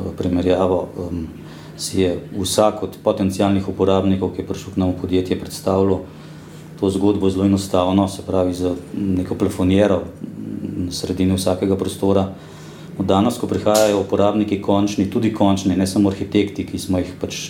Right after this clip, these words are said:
čez leta uspeli izobraziti, eh, na temo uporabe umetne svetlobe,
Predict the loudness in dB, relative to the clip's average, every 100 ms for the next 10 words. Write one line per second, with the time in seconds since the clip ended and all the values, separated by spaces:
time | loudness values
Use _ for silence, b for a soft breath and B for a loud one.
0 | -4 -4 2 2 2 -2 0 -2 0 0
1 | 2 2 0 -4 -6 -16 -18 -18 -16 -16
2 | -16 -8 -2 0 2 0 0 2 2 0
3 | -2 2 2 2 0 0 -2 -4 0 2
4 | 2